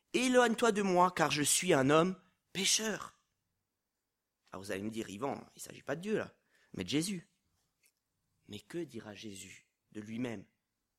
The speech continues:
dans Jean ? Et c'est Philippe qui va vers lui, qui lui dit, « Seigneur, montre-nous le Père, et cela nous suffira. » « Et quoi ? » lui répondit Jésus. « Après tout le temps que j'ai passé avec vous,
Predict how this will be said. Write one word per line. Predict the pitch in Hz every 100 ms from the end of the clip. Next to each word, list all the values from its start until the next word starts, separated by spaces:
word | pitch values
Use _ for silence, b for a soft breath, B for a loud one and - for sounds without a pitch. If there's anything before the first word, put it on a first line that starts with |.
| _ _
dans | 127 127
Jean ? | 120 107 - _ _ _ _ _ _ _ _ _ _ _
Et | -
c'est | - 139
Philippe | - 175 165
qui | -
va | 139 135
vers | 139
lui, | 131 117
qui | -
lui | 143 147
dit, « |
Seigneur, | 147 220 247 247 208 - b b -
montre-nous | 190 262 285 277
le | 226 165
Père, | 151 127 110 -
et |
cela | 120 170 196
nous | 190
suffira. » « | - 214 - 240 233 - _ _ _ _ _ _ _ _ _ _ _ _ _ 135
Et | 131
quoi ? » | - 139 135 120
lui | 113
répondit | 110 110 110 107
Jésus. « | 107 101 98 - _
Après | 147 156 - 175 _
tout | 240
le | 214
temps | - 208
que | 175 156
j'ai | 135
passé | 131 185 180 190
avec | 160 156 156
vous, | 170 240